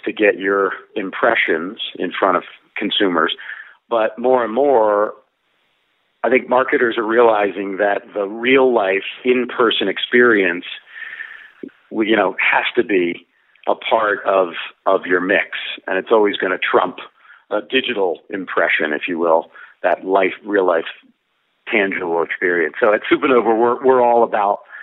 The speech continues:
we offer all of it, really. I mean, we come from the live event experience, and now we've wrapped a digital communication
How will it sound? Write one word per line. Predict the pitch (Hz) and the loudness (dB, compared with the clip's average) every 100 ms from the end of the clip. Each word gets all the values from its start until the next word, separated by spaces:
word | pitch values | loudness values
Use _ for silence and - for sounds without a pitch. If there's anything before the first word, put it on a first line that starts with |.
| - - - - - | -18 -20 -20 -12 0
we | 120 | 2
offer | 120 123 127 110 - _ _ _ - | 4 0 -2 -2 -4 _ _ _ -2
all | 139 180 135 | 2 4 4
of | - | 0
it, | 71 - _ - | -6 -10 _ -4
really. | 95 82 76 - - | 0 2 0 -6 -10
I | 98 | -6
mean, | 98 | -4
we | 104 | -4
come | - 131 135 127 | -2 0 0 0
from | 120 104 | 0 0
the | |
live | 101 107 113 | 2 2 2
event | 104 90 82 | 0 -2 -4
experience, | - 92 90 92 | -4 -2 -2 -2
and | 87 | -2
now | 95 92 | 0 0
we've | 92 92 | 0 0
wrapped | 92 90 - - _ - - _ | 0 0 -4 -14 _ -20 -20 _
a | 95 | -6
digital | - - 127 117 113 98 | -6 -2 -2 0 2 2
communication | - 87 87 82 87 82 85 | 0 -6 -4 -4 -2 -2 -4